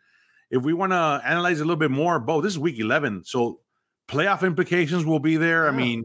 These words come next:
Speaker 1: you, you wanna make sure you're in a good spot to land within the division, be competing towards that number one seed. I mean, the Cardinals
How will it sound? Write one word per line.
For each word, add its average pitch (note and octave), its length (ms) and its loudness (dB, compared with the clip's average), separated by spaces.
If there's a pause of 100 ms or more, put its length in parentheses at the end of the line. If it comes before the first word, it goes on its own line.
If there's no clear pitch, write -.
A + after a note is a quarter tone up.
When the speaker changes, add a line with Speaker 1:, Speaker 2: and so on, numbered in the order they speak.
Speaker 1:
you, C3 160 2
you C3+ 160 0
wanna D#3 180 2
make D#3+ 160 0
sure E3+ 240 2
you're D#3+ 200 2
in D3+ 100 0
a - 20 -4
good D3+ 240 -2
spot D#3+ 460 -2
to C3+ 120 -4
land C#3 460 0 (300)
within C#3 280 2
the C#3+ 60 -4
division, C#3+ 480 0
be D3 100 0
competing D#3 560 -2
towards C#3 280 0
that B2+ 160 0
number C#3+ 260 2
one C#3 220 -2
seed. D3+ 420 0 (300)
I C3 40 -6
mean, C#3 140 0
the C3 60 0
Cardinals E3 480 0